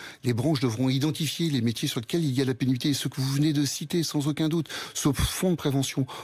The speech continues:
aura une responsabilité, c'est d'agir massivement pour éviter que justement le travail n'ait des conséquences sur la santé. Ça, c'est un premier point,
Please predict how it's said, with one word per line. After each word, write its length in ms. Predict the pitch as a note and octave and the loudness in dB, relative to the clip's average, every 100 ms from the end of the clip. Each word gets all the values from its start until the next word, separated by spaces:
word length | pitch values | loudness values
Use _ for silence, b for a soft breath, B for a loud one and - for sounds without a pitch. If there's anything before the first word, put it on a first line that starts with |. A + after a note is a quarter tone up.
| - | 0
aura 260 | C3+ C3 | 2 2
une 100 | D3 | 2
responsabilité, 760 | B2 C#3 - C3+ C3 C3 C#3 D#3 | 2 0 0 0 0 -2 0 0
c'est 140 | - | 0
d'agir 280 | C3 B2 C#3+ | 0 0 2
massivement 500 | C3+ C#3+ - C#3 D#3+ | 0 0 -2 -2 -2
pour 220 | D3+ B2+ - | 0 -4 0
éviter 540 | D3 D#3+ D3+ E3 F3+ - B B | 2 2 2 0 -2 -2 B B
que 100 | B2+ | 0
justement 440 | A2+ D#3+ D#3+ D3+ | 2 2 2 2
le 120 | D#3 A2 | 2 0
travail 460 | - D3 D#3 E3 | -2 -2 0 0
n'ait 120 | C#3 | 0
des 120 | G#2+ A#2 | 0 -2
conséquences 460 | C3+ A#2+ B2+ B2 | -2 -2 -2 -2
sur 100 | - | 0
la 120 | A2+ | -2
santé. 360 | G#2+ A2+ G#2 G#2+ B B | 0 -2 -2 -4 B B
Ça, 220 | - D#3+ D#3 | -2 0 0
c'est 120 | C#3+ | 0
un 100 | B2 | 0
premier 340 | - B2+ A#2+ | 0 2 2
point, 200 | A#2+ A#2 | 0 -4